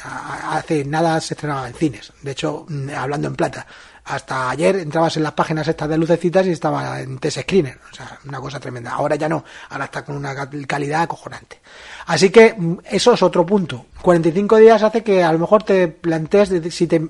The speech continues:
si te compensa. Ya el precio de la entrada ya ni, ni siquiera me meto porque eso es una pelea que ya está perdida desde hace mucho tiempo. Y después está el tema de que, de que este tipo de cine, mm, eh,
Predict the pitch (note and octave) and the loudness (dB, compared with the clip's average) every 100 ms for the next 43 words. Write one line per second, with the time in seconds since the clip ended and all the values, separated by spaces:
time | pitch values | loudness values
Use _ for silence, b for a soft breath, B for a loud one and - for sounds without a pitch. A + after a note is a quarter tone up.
0 | - E3 E3+ D3+ D3 C3+ C3 D3+ C3+ - | -10 -6 -2 -2 -4 -4 0 -2 -2 -12
1 | _ b b - G#3 A#3+ C4+ B3+ A#3+ G#3 | _ b b 2 4 6 4 4 2 2
2 | A#3+ A3+ A3+ A3+ F#3+ F3 E3 D#3 F3+ F#3+ | 4 4 2 2 0 0 -2 0 2 2
3 | F3 F3+ G3 E3+ E3+ F#3 F3+ F3+ E3+ _ | 2 0 0 0 -2 -4 -4 -4 -4 _
4 | E3 E3 F3+ E3 D#3+ D#3+ D3 C3 A#2+ A#2+ | 0 2 2 0 -2 -4 -6 -8 -10 -12
5 | C#3 D3 D3 D3+ C#3+ B2 B2+ B2+ - B | -8 -8 -6 -8 -8 -10 -12 -14 -20 B
6 | B B B B - A#3 A#3 D4 D4+ D4+ | B B B B 6 8 10 8 10 10
7 | D4 C#4 C#4 C#4+ B3+ F#3 G3 F#3+ F#3+ E3+ | 10 10 10 10 10 8 6 6 4 2
8 | F3 E3 F3+ E3+ E3 D#3+ D#3+ D#3+ D#3+ E3+ | 0 2 4 6 8 8 6 6 4 2
9 | A3 C4+ A#3 A#3 G#3+ G3+ - A3 A3+ C4+ | 0 2 2 6 6 6 2 0 0 -2
10 | - F3+ E3 E3+ - F3 E3 | -8 -8 -4 -4 -4 -2 0